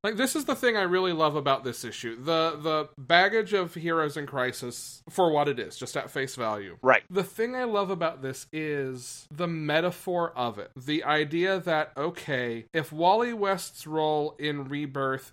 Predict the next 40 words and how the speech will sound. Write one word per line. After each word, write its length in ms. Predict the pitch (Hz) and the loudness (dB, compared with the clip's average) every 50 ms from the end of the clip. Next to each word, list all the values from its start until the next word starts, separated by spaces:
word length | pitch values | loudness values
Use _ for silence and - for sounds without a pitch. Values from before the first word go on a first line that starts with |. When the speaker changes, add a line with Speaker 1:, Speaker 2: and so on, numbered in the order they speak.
| - | -6
Speaker 1:
is 520 | - 135 131 131 127 127 123 120 120 117 - - | -2 -2 0 0 -2 -2 -4 -4 -6 -8 -10 -10
bringing 360 | - 135 143 147 151 160 156 147 | -6 -4 -4 -4 -4 -6 -4 -2
everything 520 | 135 135 143 143 135 - - 139 131 120 | -2 0 0 -2 -4 -4 -6 -8 -6 -4
back 260 | 120 127 120 120 - | -4 -4 -4 -4 -6
together, 640 | - - 123 117 120 110 107 98 98 92 90 101 - - | -8 -10 -8 -6 -6 -8 -8 -8 -10 -10 -12 -14 -10 -4
and 240 | 151 151 147 143 139 | -4 -2 -2 -2 0
Wally 340 | 147 156 165 180 196 196 196 | 2 4 4 6 6 4 4
West 380 | 180 175 170 165 170 - - | 4 2 2 0 -2 -4 -6
is 160 | 165 151 - - - | -6 -6 -8 -10 -6
in 260 | 151 160 170 170 165 | -4 -2 -2 -2 -2
this 220 | 156 160 151 - - | -2 -2 -2 -2 -4
place 520 | - - - 160 143 143 143 139 - - | -12 -8 -4 -2 -2 -2 -2 -4 -8 -10
where 640 | 147 139 139 135 135 131 131 131 127 127 123 120 - - | -4 -2 0 2 2 2 0 0 -2 -2 -4 -4 -8 -10
his 380 | - 160 - 190 185 180 175 160 | -8 -2 2 4 4 4 4 2
own 380 | 151 165 170 170 175 170 156 | 0 2 2 2 2 0 0
dark 360 | 135 170 156 156 156 151 - - | 4 4 6 6 4 2 -2 -6
thoughts, 560 | - 170 147 139 139 139 139 - - - - | 0 4 6 6 6 4 2 -4 -10 -14 -14
guilt, 440 | 151 127 139 147 139 139 143 139 - | -10 -4 -2 0 0 0 -2 -2 -4
shame, 840 | - - - 147 139 135 135 131 127 131 131 127 127 123 123 120 117 - - | -6 -4 -2 0 0 0 0 0 -2 -2 -4 -4 -6 -6 -8 -8 -10 -12 -10
the 240 | 170 147 156 190 156 | -4 0 0 2 4
actions 540 | 156 156 160 151 - - 180 156 156 143 - | 4 4 4 2 0 -4 -4 -4 -4 -4 -2
that 180 | 156 147 135 | -4 -4 -2
led 220 | 139 139 139 139 135 | 0 0 0 0 -2
him 260 | 143 147 139 139 135 | -4 -6 -4 -6 -6
to, 260 | - - 143 139 131 135 | -6 -4 -4 -2 -2 0
or 140 | 143 139 | 0 0
the, 220 | 139 135 135 143 143 | 0 0 -2 -4 -4
the, 200 | 135 139 143 151 139 | -2 -2 -4 -4 -4
the 280 | 147 139 151 151 151 165 | -2 -2 -2 0 2 0
events 340 | 151 139 151 147 143 135 - | 0 2 2 0 0 -2 -4
that 220 | - 156 - 127 | -6 -8 -6 -4
led 180 | 139 139 135 127 | -4 -2 -2 -2
him 140 | 135 143 135 131 | -4 -6 -6 -6
to 300 | - - - 139 135 131 | -8 -6 -6 -4 -4 -2
his 180 | 127 139 127 120 | -4 -4 -4 -2
actions 400 | 127 127 123 123 - 123 120 131 | -2 -2 -2 -4 -8 -12 -12 -10
in 60 | 123 | -8
Heroes 280 | 120 131 120 123 117 120 | -6 -4 -4 -4 -4 -6
in 80 | 120 | -10
Crisis, 560 | 113 - 123 117 113 104 - 117 113 - - | -12 -10 -8 -8 -8 -8 -10 -14 -14 -14 -12